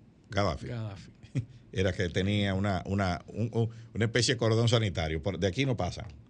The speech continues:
Speaker 1: Lo tenía controlado. Y los franceses en Mali, en el sur. Entonces, ¿qué es lo que está pasando? Bueno, que esas fronteras no fueron, los tuareg son beduinos, son, son nómadas.
Speaker 2: Sí, sí, sí.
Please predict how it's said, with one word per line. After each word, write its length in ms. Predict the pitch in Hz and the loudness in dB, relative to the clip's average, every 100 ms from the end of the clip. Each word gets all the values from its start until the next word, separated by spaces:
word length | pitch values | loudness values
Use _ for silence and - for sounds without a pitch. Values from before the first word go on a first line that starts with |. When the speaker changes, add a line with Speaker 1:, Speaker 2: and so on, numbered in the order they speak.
| - - - - - - - | -20 -20 -20 -20 -20 -20 -4
Speaker 1:
Lo 120 | 101 | 0
tenía 240 | 87 78 | 0 -2
controlado. 560 | 82 90 85 139 117 - - - - - - - - - - | -2 -2 0 0 -2 -6 -16 -20 -20 -20 -20 -20 -20 -20 -2
Y 320 | 135 147 165 - | 4 4 4 -2
los 140 | 120 95 | -4 -2
franceses 480 | 104 98 90 - - - | 0 0 0 -4 -8 -8
en 160 | 92 85 | -4 -2
Mali, 380 | 80 80 71 - - | 0 -2 -4 -8 -10
en 120 | 80 76 | -8 -6
el 100 | 69 | -6
sur. 180 | - - - - - - - - - - - | -10 -14 -20 -20 -20 -20 -20 -20 -20 -14 -2
Entonces, 560 | 120 170 113 - - - - - - - - - - | 2 4 2 -2 -14 -18 -20 -20 -20 -20 -20 -20 2
¿qué 100 | 202 | 2
es 60 | |
lo 80 | 196 | 4
que 80 | 123 | 0
está 180 | 104 - | 0 -4
pasando? 460 | 80 - - - - - | -6 -8 -12 -18 -20 -4
Bueno, 320 | 101 76 127 | -2 0 -2
que 100 | 120 | 0
esas 160 | 113 135 | 0 0
fronteras 400 | 135 120 123 117 | 0 2 2 2
no 140 | 110 | 2
fueron, 500 | 110 110 110 101 80 - | 2 2 2 0 -4 -6
los 120 | 107 101 | -6 -2
tuareg 300 | 98 110 123 | 0 0 -2
son 140 | 143 | -2
beduinos, 440 | 135 170 196 - 110 | 0 -2 -4 -8 -4
son, 260 | 139 135 | -4 -4
son 280 | 123 143 - | -6 -6 -4
nómadas. 360 | 160 - - 165 | -4 -4 -6 -8
Speaker 2:
Sí, 60 | |
sí, 160 | 165 - | -10 -14
sí. 120 | 170 | -16